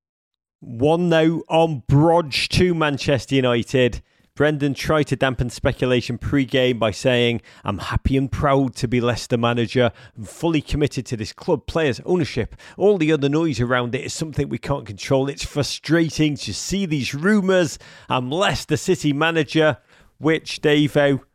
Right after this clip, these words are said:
reminded me, do you remember what, I mean, I don't know if you remember this conversation. We have talked about this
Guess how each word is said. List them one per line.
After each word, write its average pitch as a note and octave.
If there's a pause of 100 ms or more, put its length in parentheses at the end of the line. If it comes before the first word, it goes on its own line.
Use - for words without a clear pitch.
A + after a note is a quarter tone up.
(720)
reminded C#3
me, A2+ (400)
do -
you F3
remember F3+
what, A2 (340)
I B2+
mean, C#3
I D#3
don't F3+
know D#3+
if -
you C#3
remember C3
this G#2+
conversation. G#2+
We D3
have -
talked C#3
about A#2
this -